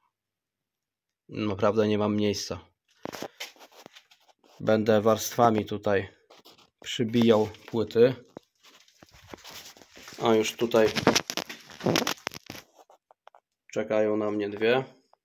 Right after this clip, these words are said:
Dwie jeszcze w samochodzie. Więc myślę, że przybiję dwie. Zacznę na tą stronę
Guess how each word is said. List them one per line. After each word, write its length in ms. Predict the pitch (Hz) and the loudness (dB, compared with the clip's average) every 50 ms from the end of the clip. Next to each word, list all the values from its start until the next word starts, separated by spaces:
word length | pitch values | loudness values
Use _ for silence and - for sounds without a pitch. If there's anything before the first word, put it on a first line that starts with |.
| _ _ _ _ | _ _ _ _
Dwie 160 | 120 107 107 107 | -12 -4 -2 -2
jeszcze 260 | 107 101 - - 104 | -2 0 -2 -6 -6
w 40 | - | -6
samochodzie. 600 | - 101 107 104 98 110 104 104 117 120 131 131 - - - _ - - - - _ - - - _ _ _ _ _ _ - - - - - - - - - - - _ - _ - - - - - - _ _ - _ _ _ _ _ _ _ _ - - - - - - - | -6 -6 -4 -4 -4 -6 -6 -4 -2 -2 -2 -4 -6 -12 -20 _ -20 -20 -20 -20 _ -20 -20 -20 _ _ _ _ _ _ -20 -20 -20 -20 -20 -20 -20 -20 -20 -20 -20 _ -20 _ -20 -20 -20 -20 -20 -20 _ _ -20 _ _ _ _ _ _ _ _ -20 -20 -20 -20 -20 -14 -6
Więc 720 | 120 117 117 120 120 117 113 110 - - - - - - - - - - - - - - - - - - _ _ _ _ _ _ - - - _ | -2 0 2 2 2 2 0 -2 -2 -4 -4 -4 -6 -8 -10 -12 -14 -18 -20 -20 -18 -18 -18 -18 -18 -20 _ _ _ _ _ _ -20 -20 -16 _
myślę, 360 | - 113 117 113 - - 113 110 | -2 -2 -2 0 0 0 0 0
że 140 | 113 110 | 0 -2
przybiję 540 | - - - 123 110 113 117 113 107 101 101 | -2 -2 -4 -4 -2 0 0 2 2 2 0
dwie. 400 | 101 104 101 113 110 117 123 120 120 - _ _ _ _ _ _ _ _ _ _ _ _ _ _ _ _ - _ | -2 -2 0 4 4 4 4 2 -2 -10 _ _ _ _ _ _ _ _ _ _ _ _ _ _ _ _ -20 _
Zacznę 680 | - 117 107 107 123 123 120 117 - - 120 107 104 98 104 - _ _ - - _ - | -10 -8 0 4 6 6 6 6 2 0 0 -2 -2 -4 -6 -14 _ _ -20 -18 _ 2
na 220 | 127 127 123 123 | 6 6 6 6
tą 240 | 123 117 104 104 104 | 4 2 -2 -2 -4
stronę 640 | - - - - 113 117 117 117 117 107 98 95 95 | -6 -4 -2 0 2 4 4 4 4 2 0 -2 -4